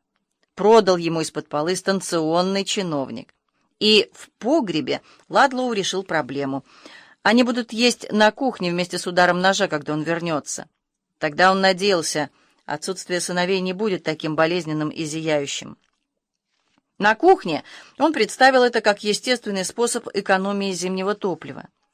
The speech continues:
Столовую закроют. Деккер с семьей переедет в гостевую комнату, а трое работников переберутся в их дом. Все знали, что удар ножа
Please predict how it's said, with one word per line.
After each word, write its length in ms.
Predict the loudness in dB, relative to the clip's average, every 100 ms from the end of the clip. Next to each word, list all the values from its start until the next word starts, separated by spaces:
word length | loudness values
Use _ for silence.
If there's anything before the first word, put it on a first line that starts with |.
| _
Столовую 540 | -4 2 4 4 0
закроют. 600 | 2 0 0 -4 -4 -8 _ _ _ _
Деккер 440 | -6 0 2 2 -2
с 80 | -4
семьей 460 | -4 -4 -2 -2
переедет 580 | -2 -6 -2 -2 -2 -6 -14 -16
в 140 | -4
гостевую 520 | -2 -2 -4 -2 -2
комнату, 540 | -2 -2 0 -2 -4 -6 -10 -6
а 120 | -4
трое 260 | 0 4 4
работников 640 | 4 0 -4 -4 -6 -8
переберутся 640 | -4 -4 -2 -2 -2 -4 -4
в 100 | -6
их 100 | -6
дом. 340 | -6 -6 -8 _ _ _ _ _
Все 200 | -6 -4
знали, 380 | -2 4 4 4
что 220 | -2 -6
удар 320 | -2 2 2
ножа 440 | 2 -4 2 2